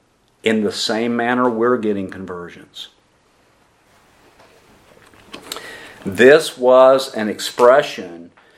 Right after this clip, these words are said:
that we are in unity and we are one.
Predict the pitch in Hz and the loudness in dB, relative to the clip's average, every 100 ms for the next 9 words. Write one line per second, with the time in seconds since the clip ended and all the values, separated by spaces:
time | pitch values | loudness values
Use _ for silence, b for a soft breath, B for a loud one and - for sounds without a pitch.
0 | b b - 104 104 95 113 135 123 127 | b b -6 -4 -4 -6 -4 -2 0 0
1 | 117 110 104 92 104 120 127 131 131 131 | 0 -2 -8 -8 -8 -8 -8 -8 -10 -14
2 | _ _ _ _ _ _ _ 95 92 87 | _ _ _ _ _ _ _ -12 -10 -10
3 | 90 101 113 101 107 110 101 78 76 71 | -8 -6 -4 -2 0 0 0 -8 -12 -12
4 | 73 | -14